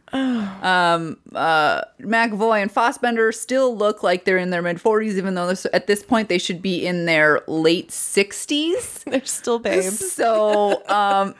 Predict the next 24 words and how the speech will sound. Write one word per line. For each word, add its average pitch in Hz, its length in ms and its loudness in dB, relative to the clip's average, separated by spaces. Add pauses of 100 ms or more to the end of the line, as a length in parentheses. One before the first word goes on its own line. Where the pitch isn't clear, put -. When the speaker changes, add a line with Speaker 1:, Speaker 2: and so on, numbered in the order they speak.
Speaker 2:
that's 262 300 0
another 185 240 2
problem. 165 500 0 (680)
Speaker 1:
And - 100 4
Speaker 2:
So 294 80 2
Speaker 1:
that's - 140 -4
part 403 140 2
of 415 80 4
their 415 260 2
mutantism. 262 1040 0 (560)
Speaker 2:
Oh, 370 680 0
God. 254 540 -2 (240)
Uh, 233 280 2 (440)
so 262 240 0
it's 262 160 -2
nineteen 269 300 0
ninety-two. 220 760 2 (220)
Um, 180 520 0 (320)
there's 208 280 2
an 214 80 0
astronaut 190 580 2
mission 160 480 -2
to 156 480 2 (220)
space - 480 -6